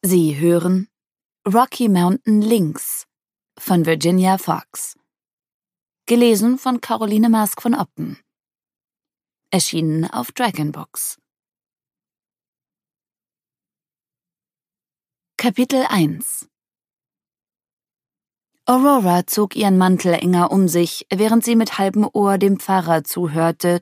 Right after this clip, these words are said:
der vor dem Grab einige Worte sprach.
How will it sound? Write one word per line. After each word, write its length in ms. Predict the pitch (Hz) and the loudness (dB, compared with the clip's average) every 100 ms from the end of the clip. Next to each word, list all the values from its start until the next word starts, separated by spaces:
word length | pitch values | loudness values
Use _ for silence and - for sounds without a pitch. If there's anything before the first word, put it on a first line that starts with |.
| - | -4
der 140 | 175 | -8
vor 240 | - 196 | -2 -2
dem 200 | 190 180 | 0 0
Grab 400 | 170 185 180 185 _ | 0 0 0 -2 _
einige 460 | 196 170 170 170 | -2 -2 -2 -2
Worte 320 | 160 151 - 180 | -2 -2 -4 -10
sprach. 580 | - - - - - | -10 -12 -12 -16 -20